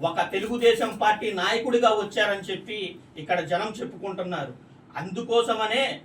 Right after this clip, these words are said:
మీకు ఫోన్ చేయడానికి గల కారణం, మీరు ఒక తెలుగుదేశం పార్టీ నాయకుడు, ఈ రోజు కూటమి ప్రభుత్వం అధికారంలోకి వచ్చింది, రెండు సంవత్సరాలు అవుతుంది. ఏమండి ఫారూక్ షుబ్లీ గారు, ఒక మాట అడుగుతున్న డైరెక్ట్ క్వశ్చన్,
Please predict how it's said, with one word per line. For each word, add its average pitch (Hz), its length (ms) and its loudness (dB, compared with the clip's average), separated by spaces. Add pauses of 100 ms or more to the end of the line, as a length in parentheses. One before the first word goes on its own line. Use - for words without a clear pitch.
మీకు 196 460 -6
ఫోన్ 233 280 -2
చేయడానికి 202 400 0
గల 185 140 2
కారణం, 180 580 0 (360)
మీరు 233 340 -2
ఒక 214 320 0
తెలుగుదేశం 254 560 2
పార్టీ 214 440 2
నాయకుడు, 254 640 2 (320)
ఈ 247 100 0
రోజు 269 280 12
కూటమి 262 420 -2
ప్రభుత్వం 240 360 -2
అధికారంలోకి 262 600 4
వచ్చింది, 233 400 -4 (300)
రెండు 233 340 -6
సంవత్సరాలు 247 540 2
అవుతుంది. 214 440 -4 (380)
ఏమండి 269 320 6
ఫారూక్ 269 340 2
షుబ్లీ 269 240 0
గారు, 277 340 4 (220)
ఒక - 160 0
మాట 262 300 4
అడుగుతున్న 269 480 0
డైరెక్ట్ 262 360 0
క్వశ్చన్, 247 360 -2